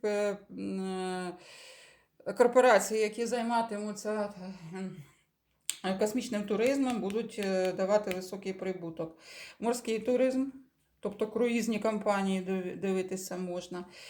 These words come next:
Ну, і по історичних місцях, по місцях баталій,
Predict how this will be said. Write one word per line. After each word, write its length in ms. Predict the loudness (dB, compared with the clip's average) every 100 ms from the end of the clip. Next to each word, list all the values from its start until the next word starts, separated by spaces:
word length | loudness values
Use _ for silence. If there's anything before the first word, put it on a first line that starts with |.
| -18 -16 -2
Ну, 320 | 4 4 4
і 120 | 2
по 140 | 4
історичних 580 | 4 4 0 0 -2 0
місцях, 520 | 0 2 4 2 2
по 60 | -4
місцях 420 | -4 0 0 2
баталій, 680 | 0 4 6 6 6 2